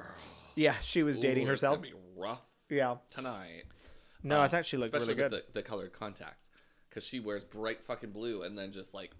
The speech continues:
Speaker 2: black
Speaker 1: Yeah.
Speaker 2: everywhere around it. And I'm like, "N-, nobody believes that."
Speaker 1: <laughs>
Speaker 2: Um, but the, the wig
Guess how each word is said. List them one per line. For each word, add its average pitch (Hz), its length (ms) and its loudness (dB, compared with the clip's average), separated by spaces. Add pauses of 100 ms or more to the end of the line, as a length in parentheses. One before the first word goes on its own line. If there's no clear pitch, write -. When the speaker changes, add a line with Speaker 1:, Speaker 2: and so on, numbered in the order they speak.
(100)
Speaker 2:
black 147 680 0
Speaker 1:
Yeah. 117 320 2
Speaker 2:
everywhere 143 400 2
around 110 320 -2
it. 87 180 -8
And 107 220 -14
I'm 101 100 -12
like, 92 220 -10 (260)
"N-, 160 240 -14
nobody 131 760 -2
believes 92 420 -8
that." 135 340 2 (260)
Speaker 1:
<laughs> - 140 2 (200)
Speaker 2:
Um, 98 340 0 (920)
but 127 360 8
the, 139 220 -2
the 123 120 0
wig 139 260 2